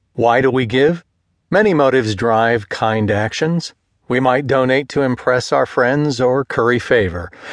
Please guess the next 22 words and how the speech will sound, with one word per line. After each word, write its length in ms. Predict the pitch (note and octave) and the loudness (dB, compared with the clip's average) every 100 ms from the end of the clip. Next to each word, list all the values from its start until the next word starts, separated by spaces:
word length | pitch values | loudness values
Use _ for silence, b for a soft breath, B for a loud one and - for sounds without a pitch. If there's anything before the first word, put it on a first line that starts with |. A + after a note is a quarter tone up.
| B | B
To 120 | - D#3 | 2 2
at 80 | |
least 260 | F3+ D#3+ - | 4 2 0
some 260 | - E3+ D#3+ | -2 0 0
extent, 540 | - - E3 - - | -2 0 0 -2 -6
we 160 | A#2+ G#2 | -2 0
also 360 | G#2+ - B2+ | -2 -2 -2
give 280 | A2 A#2+ B2 | 0 -2 -2
to 100 | - | -2
help 280 | G2+ C3 - | 0 0 0
make 220 | A2+ A2 | -4 0
the 80 | D#3+ | 0
world 360 | C#3 F#2+ G2+ A#2 | 0 0 0 -2
a 40 | |
better 240 | G#2 G2+ | -2 -2
place. 560 | G#2+ F3+ C3 E2 - - _ _ _ _ _ _ _ - | 0 2 0 -2 -12 -18 _ _ _ _ _ _ _ -2
A 80 | D3+ | 0
movement 580 | E3+ A3+ B2 G#2 - - - | 4 2 2 -2 -4 -10 -4
known 280 | B2+ C#3 D3+ | 0 2 2
as 280 | C#3 B2+ | 0 0
Effective 640 | - C#3 - E3 - C#3+ A2+ | -2 -4 -2 -4 0 -2 0
Altruism, 880 | B2 B2 - A2+ F2+ E2+ F#2+ G2+ | 0 0 0 -4 -4 -6 -6 -6